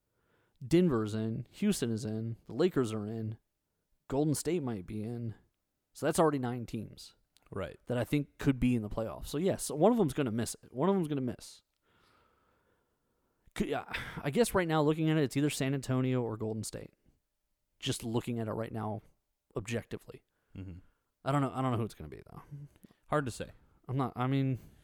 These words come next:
Speaker 2: There's
Speaker 1: yeah.
Speaker 2: a lot of good teams. There's,
Speaker 1: So
Speaker 2: like,
Speaker 1: many good teams
Speaker 2: there's,
Speaker 1: in
Speaker 2: like,
Speaker 1: the West.
Speaker 2: four good teams in the East and, like,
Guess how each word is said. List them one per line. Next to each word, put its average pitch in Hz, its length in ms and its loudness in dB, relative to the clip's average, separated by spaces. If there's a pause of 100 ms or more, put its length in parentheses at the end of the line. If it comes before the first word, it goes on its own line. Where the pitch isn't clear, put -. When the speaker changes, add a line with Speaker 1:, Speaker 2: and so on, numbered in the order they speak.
(180)
Speaker 2:
There's 165 180 4
Speaker 1:
yeah. 160 60 2
Speaker 2:
a - 20 2
lot 143 240 2
of 127 80 -2
good 131 160 2
teams. 117 600 -6 (260)
There's, 139 140 4
Speaker 1:
So 170 200 10
Speaker 2:
like, 156 100 4
Speaker 1:
many 139 160 6
good 120 160 4
teams 104 180 -8
Speaker 2:
there's, 143 120 4
Speaker 1:
in 143 100 2
Speaker 2:
like, 110 60 -8
Speaker 1:
the 104 60 -6
West. - 120 -6
Speaker 2:
four 135 260 8
good 135 240 2
teams 123 320 0
in 117 80 0
the 110 80 -2
East 117 340 -4
and, 104 100 -6
like, 95 180 -6